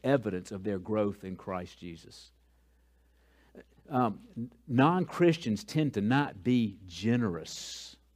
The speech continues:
Christians tend to be generous to the point of sacrifice because they know that their God is honored by that. He picks up on this, uh, this thing, uh, uh,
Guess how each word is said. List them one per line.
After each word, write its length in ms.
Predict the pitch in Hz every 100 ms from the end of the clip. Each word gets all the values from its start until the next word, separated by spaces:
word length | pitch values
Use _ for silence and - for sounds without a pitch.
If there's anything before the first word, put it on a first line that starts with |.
| _ _ _ _ _ _ _ _ _ - 143
Christians 540 | - 175 185 - 110
tend 200 | - 123
to 40 | 117
be 280 | 110 110 104
generous 420 | 90 131 139 107 98
to 140 | 113
the 80 | 101
point 260 | - 110
of 80 | 95
sacrifice 1120 | - - 117 110 - 85 87 76 - - - - _ _ _ _ _ _ _ -
because 220 | 110 104
they 140 | 107
know 240 | 107 117 107
that 160 | 98
their 160 | 107 104
God 480 | 107 104 101 92 92 _ _ _ -
is 280 | 110 110
honored 600 | 123 107 113 113 101 98
by 260 | 95 90 85
that. 320 | 85 85 82 - _ _ _ _ _ _ _ _
He 100 | 123
picks 260 | 117 160 156
up 160 | 127
on 120 | 120 117
this, 240 | 117 -
uh, 140 | 120 107
this 460 | 127 123 123 113 -
thing, 300 | 123 113 110
uh, 600 | 104 98 117 104
uh, 0 | 113